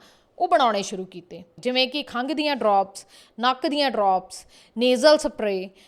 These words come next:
ਤੇ ਹੌਲੀ ਹੌਲੀ ਕੀ ਹੋਇਆ ਕਿ ਇਹ ਸਾਰੇ ਪ੍ਰੋਡਕਟਸ ਜਿਹੜੇ ਮਾਰਕੀਟ ਦੇ ਵਿੱਚ ਲਾਂਚ ਹੋਣ ਲੱਗੇ।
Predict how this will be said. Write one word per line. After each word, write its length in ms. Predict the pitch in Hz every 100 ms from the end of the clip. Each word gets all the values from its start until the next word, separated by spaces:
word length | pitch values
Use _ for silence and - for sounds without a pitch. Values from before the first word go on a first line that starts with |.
| _
ਤੇ 80 | - - - 254
ਹੌਲੀ 260 | 392 508 480
ਹੌਲੀ 220 | 330 320
ਕੀ 200 | 330 320
ਹੋਇਆ 360 | 277 220 202 240
ਕਿ 140 | 285
ਇਹ 180 | 370 370
ਸਾਰੇ 360 | - 339 381 466
ਪ੍ਰੋਡਕਟਸ 520 | - 277 220 220 -
ਜਿਹੜੇ 240 | 190 214 294
ਮਾਰਕੀਟ 420 | 233 185 226 202
ਦੇ 100 | 214
ਵਿੱਚ 220 | 233 -
ਲਾਂਚ 360 | 311 302 302 240
ਹੋਣ 160 | 196
ਲੱਗੇ। 280 | 160 160 95